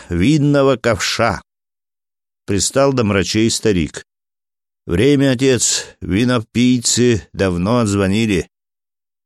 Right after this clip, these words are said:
Сенька ел, поглядывая на стариков в угол. Они нашли свои батаги.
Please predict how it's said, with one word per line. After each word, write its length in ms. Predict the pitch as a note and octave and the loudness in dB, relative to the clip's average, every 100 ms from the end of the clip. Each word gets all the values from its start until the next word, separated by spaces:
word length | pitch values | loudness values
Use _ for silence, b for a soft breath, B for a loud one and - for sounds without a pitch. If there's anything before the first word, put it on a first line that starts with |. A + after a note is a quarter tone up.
| _ - | _ -8
Сенька 380 | - D3+ C#3+ C3 | -2 -2 0 2
ел, 340 | B2+ C3 G#2+ - - | 2 2 0 -6 -6
поглядывая 600 | G2 F#2+ B2 A2+ A2+ G#2 | -2 0 2 2 2 2
на 120 | G2 | 0
стариков 680 | F2+ F#2+ F2+ E2 G#2 G2 - | -2 -2 -2 -2 -2 -2 -2
в 100 | F2+ | -2
угол. 420 | F#2+ F2 E2 D2+ - _ _ _ _ _ _ _ _ _ | -2 -2 -4 -4 -10 _ _ _ _ _ _ _ _ _
Они 260 | A#2 D#3 E3 | -2 0 2
нашли 460 | D3 - C3 D3 | 0 -2 0 0
свои 300 | C3 C3 C3 | 2 2 2
батаги. 680 | A#2 F#2+ A2 G#2 A#2 E2+ C2+ | 0 0 0 0 0 0 -4